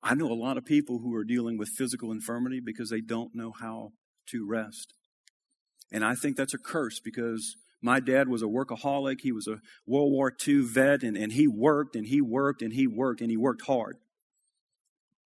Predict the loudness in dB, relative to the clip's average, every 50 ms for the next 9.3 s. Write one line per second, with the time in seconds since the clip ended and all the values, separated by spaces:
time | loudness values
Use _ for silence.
0 | _ _ _ _ _ _ _ _ -10 -8 -8 -8 -8 -8 -8 -8 -6 -2 -2 0
1 | 2 0 0 2 2 2 4 4 4 4 4 4 6 6 4 4 2 -2 -2 -2
2 | -6 -4 -2 0 0 2 2 2 0 2 2 0 2 4 4 2 4 2 2 4
3 | 6 6 6 4 2 0 -2 -6 -12 -18 -20 -20 -20 _ 6 6 8 8 8 6
4 | 4 4 2 2 2 4 2 2 2 4 6 6 6 4 4 2 4 6 6 6
5 | 6 4 4 4 4 6 6 6 8 8 8 8 6 4 2 0 4 8 8 8
6 | 10 8 6 4 2 -4 _ _ _ _ _ _ _ _ _ _ _ _ _ _
7 | _ _ _ _ _ _ _ _ _ _ _ _ _ _ _ _ _ _ _ _
8 | -4 -2 -2 0 0 2 4 4 4 4 2 0 -2 -2 0 0 0 0 0 -2
9 | -4 -6 -8 -8 -10 -10